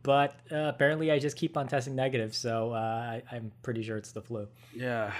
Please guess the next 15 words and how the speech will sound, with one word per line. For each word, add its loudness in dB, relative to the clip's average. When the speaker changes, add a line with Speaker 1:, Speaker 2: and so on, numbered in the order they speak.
Speaker 2:
so 4
you're 8
gonna 0
be 2
coughing, 6
maybe. 2
Uh, -2
I'm 2
gonna 0
be 0
Speaker 1:
I'm 2
gonna 4
Speaker 2:
incredibly 4
low 10
energy, 4